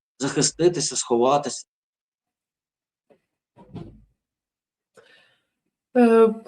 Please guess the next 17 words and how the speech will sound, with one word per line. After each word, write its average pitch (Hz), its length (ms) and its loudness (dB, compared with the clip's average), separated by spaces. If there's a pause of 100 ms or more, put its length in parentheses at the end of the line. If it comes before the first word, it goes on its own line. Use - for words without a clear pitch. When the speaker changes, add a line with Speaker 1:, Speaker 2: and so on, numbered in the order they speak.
(200)
Speaker 2:
що - 260 -2
б 247 60 0
ви 233 100 6
порадили 202 920 4
цивільним, 202 760 -2
е, 196 60 -6
людям, 190 600 -2
які 185 420 -2
намагаються 190 520 -2
сховатись 185 840 -2
у 185 100 -12
таких - 300 -16
населених 185 560 -10
пунктах? 185 460 -12
Що - 260 4
Speaker 1:
Ховатись. 143 180 6
Speaker 2:
робити? - 360 6